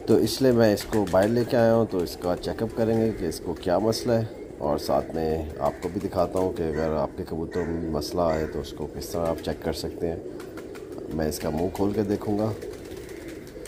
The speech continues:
और मुंह खोल के अगर आप, हाँ, ये आप देख सकते हैं, इसका मैंने मुंह खोला है तो सब इसका जो है जहर आबाद हुआ हुआ है, इसको मुंह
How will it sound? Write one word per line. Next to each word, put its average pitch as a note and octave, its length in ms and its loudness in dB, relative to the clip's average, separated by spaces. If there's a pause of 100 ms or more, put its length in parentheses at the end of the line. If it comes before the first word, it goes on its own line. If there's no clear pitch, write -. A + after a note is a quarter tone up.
(220)
और D#2 120 0
मुंह F#2 160 0
खोल G2+ 240 0
के G2+ 120 -2
अगर F#2+ 280 0
आप, F#2 340 4 (140)
हाँ, E2 380 -2
ये D2+ 140 -2
आप E2+ 100 0
देख F2+ 200 -2
सकते - 260 -4
हैं, G2+ 80 2
इसका F#2+ 180 -2
मैंने F#2+ 180 0
मुंह G2 220 0
खोला G#2+ 280 0
है G#2 60 2
तो G#2 120 -2
सब A2 420 0
इसका G2 340 -4
जो F#2+ 140 -2
है F#2+ 600 -2 (500)
जहर F2+ 280 4
आबाद F#2+ 320 2
हुआ G2+ 160 0
हुआ G2+ 200 2
है, G2 80 0
इसको F#2+ 220 -6
मुंह F2+ 220 -2